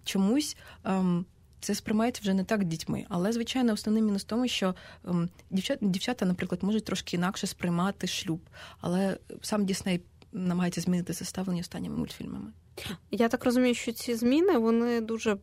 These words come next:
Speaker 2: м, важливі для західного суспільства, тому
Speaker 1: Мгм.
Speaker 2: що принцеси Діснею, вони дійсно стають подібними на, на сучасних жінок, а не на, е,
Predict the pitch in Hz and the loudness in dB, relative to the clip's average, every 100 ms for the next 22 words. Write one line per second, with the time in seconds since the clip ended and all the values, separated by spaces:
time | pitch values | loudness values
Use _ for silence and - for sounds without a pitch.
0 | - 87 185 185 202 240 254 254 180 175 | -6 -4 -2 0 4 4 6 6 6 4
1 | 180 175 180 - 185 180 - 185 - - | 4 6 4 4 2 0 -2 -2 -2 -4
2 | 190 - 302 - - 220 208 202 214 208 | -8 -2 0 0 0 2 2 2 2 0
3 | 196 214 208 - 262 - 226 - - - | 0 2 2 2 2 2 -4 -4 -14 -8
4 | 202 - 262 254 214 214 208 208 233 - | -4 2 6 8 6 6 4 4 2 4
5 | 208 - 208 214 202 - - 196 208 202 | 2 2 4 4 2 -2 0 2 6 6
6 | 196 185 190 - - - 202 202 226 - | 6 6 4 2 -2 0 2 4 2 4
7 | 220 214 202 226 240 160 - - 160 160 | 4 4 4 6 6 6 4 4 4 6
8 | 156 - - - - 160 | 4 2 -8 -6 2 4